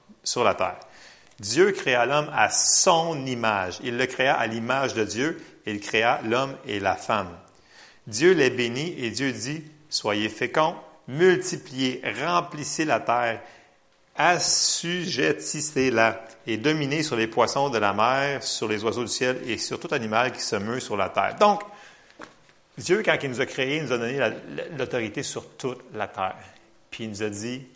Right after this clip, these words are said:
Assujettissez-la. Je vous donne cette autorité-là. C'est votre job. C'est à vous cette, ce pouvoir-là. » Mais là, tout le monde sait que il y a une petite erreur. <laughs> Adam a fait une petite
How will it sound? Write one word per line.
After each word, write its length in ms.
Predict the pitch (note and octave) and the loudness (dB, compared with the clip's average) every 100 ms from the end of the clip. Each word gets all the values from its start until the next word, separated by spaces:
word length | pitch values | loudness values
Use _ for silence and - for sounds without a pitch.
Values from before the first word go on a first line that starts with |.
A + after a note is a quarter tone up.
| - | -4
Assujettissez-la. 1700 | B2 C3 - - C3+ A#2+ A2+ G#2+ - - - A2+ A2+ - G#2+ G2 F2+ - | 0 0 0 -4 -4 -4 -4 -6 -6 -6 -4 -4 -4 -8 -6 -6 -6 -12
Je 120 | - | -12
vous 240 | G2 F#2+ G2+ | -12 -10 -12
donne 480 | G#2 G#2+ C3 C3+ | -2 2 4 2
cette 200 | B2+ G#2+ | -4 -6
autorité-là. 680 | A2+ - G#2 F#2+ G#2 G2+ B2 | -6 -6 -8 -6 -6 -4 -6
C'est 280 | B2 - G#2+ | -8 -6 -6
votre 440 | F#2+ F#2+ B2 - - - F#2 | -6 0 0 -2 -12 -20 -6
job. 260 | G2 A2+ G2 - - - - - _ _ | 2 2 2 -10 -20 -20 -20 -20 _ _
C'est 240 | - A#2 - | -12 -6 0
à 120 | G#2 | 0
vous 300 | G#2 B2+ C#3+ | 0 -4 -4
cette, 380 | - - A2+ - - _ _ _ - _ | -4 -4 -4 -6 -20 _ _ _ -20 _
ce 100 | - | -18
pouvoir-là. » 720 | G#2 D3+ A#2 A2 G2 F2+ F2 - _ _ - - _ - | -12 -6 -2 0 0 -2 -8 -16 _ _ -20 -20 _ -8
Mais 80 | G2+ | -4
là, 100 | B2+ | -2
tout 100 | B2+ | -2
le 60 | |
monde 160 | A2 A2 | -4 -4
sait 200 | - C#3+ | -2 -2
que 300 | C3 B2 B2+ B2+ - - _ _ _ | 0 0 0 -4 -18 -20 _ _ _
il 80 | G#2+ | -6
y 60 | G2+ | -6
a 40 | |
une 80 | G#2 | -4
petite 220 | - - | -8 -4
erreur. 480 | G#2+ G2 F#2+ G2 D#3 - - A2 - | -2 0 0 -2 -2 -6 -12 -16 -16
<laughs> 480 | - B2 - - - | -16 -16 -16 -18 -10
Adam 260 | G2 F#2+ G#2+ | -8 -6 -6
a 80 | |
fait 200 | A2 A2 | -6 -10
une 140 | G#2 F#2 | -12 -14
petite 240 | - - | -18 -20